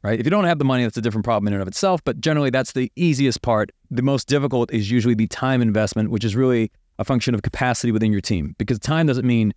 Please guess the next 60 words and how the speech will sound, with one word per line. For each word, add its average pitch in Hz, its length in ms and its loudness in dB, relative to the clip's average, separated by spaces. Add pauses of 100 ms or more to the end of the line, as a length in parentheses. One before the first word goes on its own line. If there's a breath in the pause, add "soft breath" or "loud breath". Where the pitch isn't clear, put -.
(160)
this 113 140 0
is 104 40 -4
how 123 80 2
long 123 80 2
it's 110 80 -2
gonna 107 120 2
take 98 160 -2
me 117 180 2
to 151 80 0
do 82 160 -2
it. 95 100 -6 (220)
Most 131 340 0
of 131 40 0
the 120 80 2
initiatives 117 280 -2
that 110 100 -2
we 104 100 0
have 123 340 0
are 107 360 0 (120)
team-wide 147 460 2
efforts, 117 340 -2
department-wide 131 600 0
efforts. 117 340 -2
There's 98 180 -2
numerous 143 360 2
people 131 260 -2
involved, 113 500 0
and 107 160 0
they're 107 80 2
working 127 320 0
on 113 140 0
a 107 80 -4
lot 135 240 0
of 160 80 2
different 107 260 -4
things. 101 260 -2 (280)
So 151 100 0
you 151 40 4
don't 156 120 0
wanna 156 140 2
have 127 160 -2
competing 113 320 2
priorities 104 420 0
wherever 107 240 0
you 107 100 4
can 98 120 0
avoid 92 260 0
that. 82 220 -6 (240)
So 127 160 0
I 120 140 2
run 131 420 0
things 147 220 2
through 127 80 -4
the 120 60 -2
filter 123 320 0
of 101 100 -4
time, 135 260 0
money, 131 180 2
and 113 80 2
impact. 107 400 0